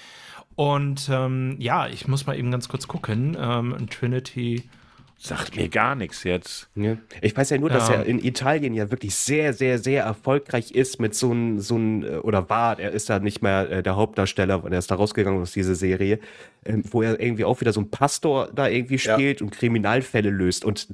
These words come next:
Speaker 3: die, die
Speaker 1: Ja.
Speaker 3: Serie ist in Italien, äh, Quotenrenner.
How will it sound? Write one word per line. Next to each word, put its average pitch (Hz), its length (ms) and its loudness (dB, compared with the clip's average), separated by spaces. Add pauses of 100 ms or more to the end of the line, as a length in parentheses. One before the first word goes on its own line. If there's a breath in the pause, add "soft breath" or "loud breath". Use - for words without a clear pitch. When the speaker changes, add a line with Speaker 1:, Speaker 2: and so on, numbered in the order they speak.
(140)
Speaker 3:
die, 110 160 2
die 110 220 0
Speaker 1:
Ja. 117 160 4
Speaker 3:
Serie 131 180 2
ist 117 140 -4
in 107 60 -4
Italien, 120 580 0 (540 loud breath)
äh, 113 100 -2
Quotenrenner. 95 920 0